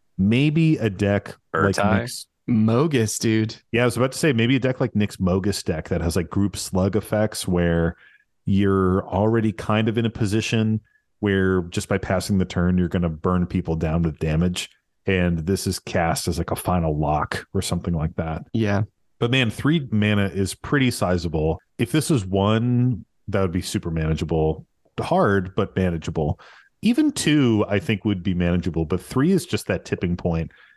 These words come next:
Speaker 1: for, like, a recurrent cost where it's very, very hard to play around. And I'm sure whoever is playing this is running it with some other shit to, like, squeeze your mana base or add on other tax effects.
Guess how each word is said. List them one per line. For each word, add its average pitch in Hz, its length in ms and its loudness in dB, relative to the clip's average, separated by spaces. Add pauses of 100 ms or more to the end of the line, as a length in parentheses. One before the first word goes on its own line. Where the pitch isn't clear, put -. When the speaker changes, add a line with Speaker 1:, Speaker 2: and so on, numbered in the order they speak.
(120)
Speaker 1:
for, 110 100 0
like, 101 160 0
a 95 60 2
recurrent 90 560 0
cost 80 560 -2 (420)
where 92 140 0
it's 87 120 -2
very, 95 600 0
very 85 420 -2
hard 76 320 -4
to 80 80 -6
play 78 180 -4
around. - 400 -8 (1500)
And 123 100 0
I'm 123 80 2
sure 170 220 4
whoever 117 260 2
is 101 100 0
playing 95 300 2
this 87 220 0
is 95 180 -2
running 92 260 2
it 90 80 2
with 90 160 0
some 92 180 -2
other 82 200 0
shit 85 360 -2
to, 95 100 -2
like, 80 440 0 (320)
squeeze 95 340 0
your 87 120 0
mana 135 280 2
base 120 460 2
or 90 140 -2
add 85 240 2
on 80 200 0
other 123 200 2
tax 107 380 -2
effects. 95 560 -2